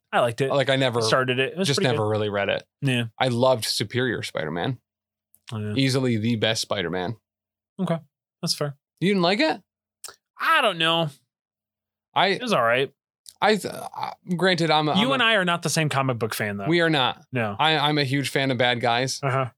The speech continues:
Speaker 2: And I really like, I really like Mark Millar stuff. I really like, this is a,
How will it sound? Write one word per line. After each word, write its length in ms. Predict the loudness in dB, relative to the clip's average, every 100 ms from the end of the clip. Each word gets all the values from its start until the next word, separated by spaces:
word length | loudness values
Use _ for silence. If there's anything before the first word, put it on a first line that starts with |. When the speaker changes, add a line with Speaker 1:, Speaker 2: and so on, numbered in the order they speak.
| _ -4
Speaker 2:
And 420 | 0 2 0 0
I 480 | 0 2 2 2 0
really 560 | -2 -2 0 0 0 0
like, 420 | 0 0 -2 -10 -18 -20 _ -4
I 80 | 0
really 280 | 2 2 2
like 220 | 0 0
Mark 240 | 0 0
Millar 280 | 0 2 0
stuff. 360 | 0 -2 -2 -2 -2
I 80 | 0
really 240 | 2 2
like, 180 | 2 0
this 340 | 0 2 2 2
is 140 | 2
a, 240 | 2 2